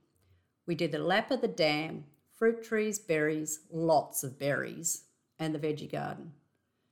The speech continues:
As is the norm on rural properties, there were water pumps and valves and rainwater tanks scattered around the place.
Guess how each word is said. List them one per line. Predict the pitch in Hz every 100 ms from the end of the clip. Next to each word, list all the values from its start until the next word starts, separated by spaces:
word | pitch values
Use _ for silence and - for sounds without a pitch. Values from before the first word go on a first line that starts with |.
| _ _ _ _ _ _ _ _ 247
As | 302 381
is | 339
the | 330 262
norm | 208 202
on | 190 175
rural | 175 196 160
properties, | - 135 - - 165 202 - -
there | 175
were | 165
water | 165 208
pumps | 247 240 247 247 - -
and | 220 208
valves | 170 156 151 147 143 - -
and | 151
rainwater | 156 170 190 202 196
tanks | - 175 165 - - _ -
scattered | - - 180 180 165
around | 151 147 143
the |
place. | 143 - 143 - -